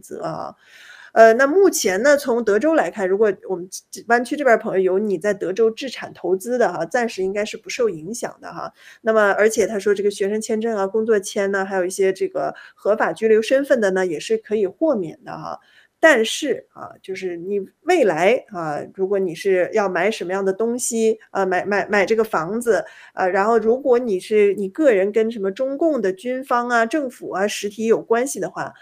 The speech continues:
那可能就会受到这样的一个影响。但是呢，就是因为要防堵，呃，中共利用美国的这样的漏洞来进行国家安全的一个威胁哈。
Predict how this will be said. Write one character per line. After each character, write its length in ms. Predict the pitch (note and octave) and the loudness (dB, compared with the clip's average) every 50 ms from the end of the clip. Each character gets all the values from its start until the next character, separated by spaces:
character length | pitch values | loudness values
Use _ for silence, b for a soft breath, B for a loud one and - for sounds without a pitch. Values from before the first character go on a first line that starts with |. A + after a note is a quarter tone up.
| b b b b - | b b b b -6
那 280 | A#3+ C4 A#3 F3+ C#3+ - - _ _ _ _ _ _ _ | -2 0 0 0 -2 -6 -14 _ _ _ _ _ _ _
可 220 | - - - G3+ E3+ | -6 -2 0 0 0
能 180 | E3 D#3 F3 | 0 -4 -4
就 160 | F#3+ G#3+ G3 F#3+ | -2 -2 0 0
会 140 | G3 F3 | 0 -2
受 180 | F#3+ - G#3 F#3 | -4 -4 -4 -4
到 160 | F#3 E3+ D3 | -4 -4 -6
这 120 | E3 - F3 | -8 -8 -10
样 140 | D3+ D3+ | -10 -10
的 80 | D#3+ D#3 | -10 -10
一 60 | D#3+ | -10
个 80 | - D#3+ | -8 -10
影 240 | E3 - - D#3 F#3 | -10 -8 -8 -10 -10
响。 300 | - E3+ - - A3+ _ _ _ _ | -10 -10 -12 -12 -16 _ _ _ _
但 160 | - F#3+ F#3 | -2 -2 -2
是 160 | F#3+ - F3+ | -2 -4 -4
呢， 260 | E3+ E3 E3 E3 G#3 G#3 - | -2 -2 -2 -2 -4 -6 -4
就 140 | - G3 | -4 -4
是 120 | F#3+ - F3+ | -2 -2 -2
因 200 | F3+ F#3 F#3 F3+ | -2 -2 0 0
为 100 | F#3 E3+ | 2 2
要 160 | E3 E3 F3+ | 0 0 -2
防 360 | F#3+ - - E3+ E3 F#3+ A#3 | -4 -4 -4 -4 -2 -4 -2
堵， 300 | A#3 - E3+ - - - _ _ - | -2 -2 -2 -2 -4 -10 _ _ -14
呃， 160 | E3+ - - | -12 -12 -12
中 280 | - - G3+ F#3+ F#3+ F#3+ | -8 -4 -2 0 2 2
共 200 | A3+ G3 F3+ G3+ | 2 2 0 0
利 80 | G#3 | -2
用 140 | G#3 G3 F3+ | -2 -2 -4
美 140 | E3+ D3+ C3 | -4 -6 -8
国 120 | - - D3+ | -8 -8 -10
的 100 | D3+ E3+ | -8 -8
这 100 | F3 F3+ | -6 -6
样 180 | E3+ E3+ E3 | -6 -6 -6
的 180 | E3 E3+ - - _ | -6 -8 -8 -10 _
漏 300 | - A3+ D#4 F#4 D#4 G#3+ | -2 2 4 4 4 4
洞 240 | - - E3+ - B B B B B B B - | 4 2 0 0 B B B B B B B -4
来 140 | E3 E3 E3 | -4 -4 -2
进 220 | E3 G#3+ F#3+ E3+ | -2 -2 -2 -2
行 200 | - E3 D#3+ E3 | -2 -6 -8 -6
国 140 | - E3 E3 | -6 -6 -6
家 120 | E3 D#3+ | -6 -6
安 180 | - - F#3 F#3+ | -4 -2 -2 -2
全 220 | F#3 - - - | -4 -6 -12 -16
的 60 | D3 | -16
一 60 | D3+ - | -16 -14
个 120 | - C#3+ C#3 | -14 -12 -8
威 160 | E3+ F3 F3 | -8 -8 -8
胁 300 | F#3+ F#3+ - - B2+ - | -8 -10 -12 -12 -12 -12
哈。 200 | - - - - | -12 -14 -18 -18